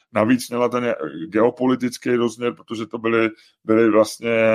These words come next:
eh, by-, by-, byl to jako střet civilizací západní, východní, jo, a, a v tom to bylo velký a proto,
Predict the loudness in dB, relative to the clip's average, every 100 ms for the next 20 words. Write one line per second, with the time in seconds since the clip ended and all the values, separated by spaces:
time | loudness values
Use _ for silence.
0 | 0 -6 _ _ -6 0 2 2 0 -2
1 | -4 -6 -2 -2 2 4 4 2 0 2
2 | 4 4 2 -2 -8 -16 -14 -4 -2 -2
3 | 2 4 4 2 2 0 -2 0 2 2
4 | 2 -2 -2 -8 -6 -4 -4 -4 -4 -2
5 | -4 -4 -8 _ _ _ 2 4 4 0
6 | -2 _ -6 -4 0 0 4 4 4 4
7 | 0 0 -2 2